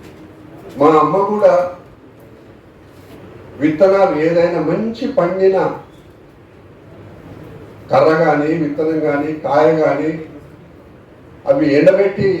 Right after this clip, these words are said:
ఆ ఇత్తులు తీసి కుండలో పోసి ఇంత బూడిద పోసి పెట్టారు, పెట్టేవాడు.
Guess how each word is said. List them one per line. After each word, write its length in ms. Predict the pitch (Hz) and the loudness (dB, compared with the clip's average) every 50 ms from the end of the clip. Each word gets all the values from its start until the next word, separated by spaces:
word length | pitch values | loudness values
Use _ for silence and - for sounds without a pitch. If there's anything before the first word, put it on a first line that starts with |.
| 147 147 143 | -4 -4 -2
ఆ 40 | 147 139 139 139 | -2 -2 -2 -4
ఇత్తులు 260 | 143 - 226 202 190 165 170 | -6 -8 -8 -8 -8 -6 -6
తీసి 300 | 165 160 - 202 185 165 160 160 160 - - - - - - - - - - - - - | -6 -6 -6 -6 -6 -6 -6 -6 -10 -12 -16 -20 -20 -20 -20 -20 -20 -20 -20 -20 -10 -4
కుండలో 360 | 165 170 175 196 202 208 196 180 160 156 | -2 0 2 2 4 4 4 4 2 2
పోసి 320 | 160 160 160 160 214 220 262 285 285 - - - - - - - - - - - - - 143 147 | -2 -2 -4 -4 -6 -8 -10 -10 -14 -18 -20 -20 -20 -20 -20 -20 -20 -20 -20 -20 -20 -12 -8 -6
ఇంత 160 | 147 151 160 147 135 - - - - - - - - - | -4 -2 0 0 2 0 0 -4 -6 -10 -16 -20 -10 -4
బూడిద 320 | 143 165 190 226 233 226 214 175 | -2 0 0 0 2 0 0 0
పోసి 180 | 170 170 165 - - | 0 -4 -4 -4 -6
పెట్టారు, 340 | 143 131 135 123 98 90 - - - - - - - - - - | -6 -6 -4 -4 -6 -6 -8 -14 -20 -20 -20 -20 -20 -20 -12 -6
పెట్టేవాడు. 480 | - 156 156 151 139 123 - - - - | -4 -2 2 2 4 4 4 2 0 -2